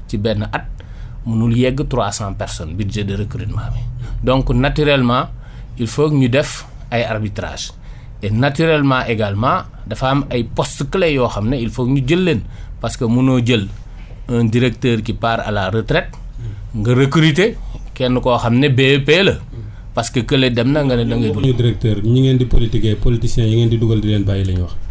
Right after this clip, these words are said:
Speaker 1: Non, loolu moom, ñoom dañuy xalaat rek, mais yaakaar naa ne bu ñu xoolee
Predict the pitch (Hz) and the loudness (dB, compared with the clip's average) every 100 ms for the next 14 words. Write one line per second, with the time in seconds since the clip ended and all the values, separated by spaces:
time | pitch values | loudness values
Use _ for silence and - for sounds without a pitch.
0 | - 170 175 170 208 214 175 139 139 - | 0 2 4 6 6 6 6 4 2 -2
1 | - - - - - 143 135 131 120 127 | -8 -10 -10 -10 -6 0 2 2 0 0
2 | 131 135 123 113 110 95 104 117 117 123 | 2 2 2 0 0 -2 -4 -2 0 2
3 | 127 - 135 131 113 104 95 123 143 139 | 0 0 0 0 0 0 0 0 0 0
4 | 135 113 90 | 0 0 -4